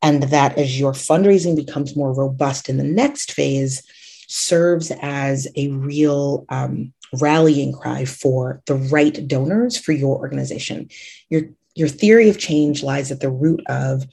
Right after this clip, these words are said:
your unique sort of value, your, your unique programming,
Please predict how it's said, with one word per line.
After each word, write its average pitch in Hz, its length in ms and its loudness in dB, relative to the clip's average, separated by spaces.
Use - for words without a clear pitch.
your 131 540 -2
unique 147 720 -2
sort 147 180 -2
of 131 100 -6
value, 131 400 -2
your, 135 180 0
your 135 680 -2
unique 147 380 0
programming, 143 600 0